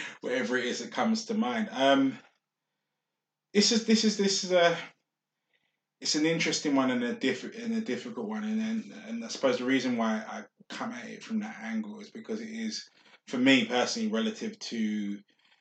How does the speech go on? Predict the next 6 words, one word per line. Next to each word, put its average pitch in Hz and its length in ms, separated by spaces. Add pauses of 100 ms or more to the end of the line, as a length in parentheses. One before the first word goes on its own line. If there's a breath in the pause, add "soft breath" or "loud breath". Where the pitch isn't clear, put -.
(180 soft breath)
the - 60
situation 220 880 (360)
and 104 360
the 101 60
scenario, 101 840 (200)
and, 110 260